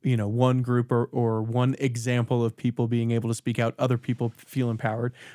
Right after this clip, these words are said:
But also, too, and I don't know, we should get someone here in the Cultural Hall to talk about it, but there is a recent-ish change that allows in, within a small window, those who have been,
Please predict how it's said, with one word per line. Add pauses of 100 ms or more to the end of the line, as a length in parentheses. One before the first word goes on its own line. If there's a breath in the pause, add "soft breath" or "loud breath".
But
also,
too, (420 soft breath)
and
I
don't
know,
we
should
get
someone
here
in
the
Cultural
Hall
to
talk
about
it,
but
there (360 soft breath)
is
a
recent-ish
change (300 soft breath)
that
allows
in,
within
a
small
window, (360 soft breath)
those (280)
who
have
been,